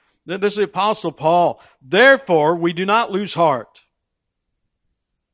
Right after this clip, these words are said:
See, knowing that God is faithful,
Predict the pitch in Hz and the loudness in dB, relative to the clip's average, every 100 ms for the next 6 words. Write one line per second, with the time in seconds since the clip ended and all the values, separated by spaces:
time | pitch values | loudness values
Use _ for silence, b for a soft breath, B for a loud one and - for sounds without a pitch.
0 | _ _ _ _ _ _ _ _ _ _ | _ _ _ _ _ _ _ _ _ _
1 | _ _ _ _ - 135 143 202 214 196 | _ _ _ _ -20 -10 -4 -4 -2 -2
2 | 196 202 - 175 151 - 98 | -2 -4 -6 -4 -4 -6 -20